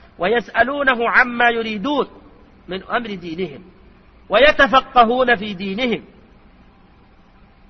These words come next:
ويقولون للنبي صلى الله عليه وسلم:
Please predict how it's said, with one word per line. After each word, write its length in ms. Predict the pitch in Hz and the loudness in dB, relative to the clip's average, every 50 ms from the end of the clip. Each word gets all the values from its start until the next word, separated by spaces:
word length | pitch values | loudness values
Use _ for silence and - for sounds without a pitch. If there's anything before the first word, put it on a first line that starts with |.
| - - - _ _ _ _ _ _ _ _ _ _ _ _ - - _ | -20 -20 -20 _ _ _ _ _ _ _ _ _ _ _ _ -20 -10 _
ويقولون 760 | - 202 233 240 - - 240 247 247 247 277 302 294 269 233 | 0 4 4 4 4 2 0 -2 0 -2 -2 -2 -2 0 0
للنبي 680 | 226 214 214 208 202 196 196 190 190 254 254 233 214 202 | 0 0 -2 -4 -4 -4 -6 -6 -6 -8 -8 -8 -8 -6
صلى 320 | - 220 202 196 196 196 | -6 -6 -4 -2 -2 -4
الله 380 | 180 180 202 208 202 180 180 165 | -2 0 0 -2 0 0 -2 -2
عليه 320 | 165 185 190 180 170 175 | -2 -2 -4 -4 -4 -4
وسلم: 640 | 160 156 151 - 196 185 202 202 214 233 262 269 240 | -6 -6 -6 -6 -6 -6 -6 -4 -2 0 0 0 -2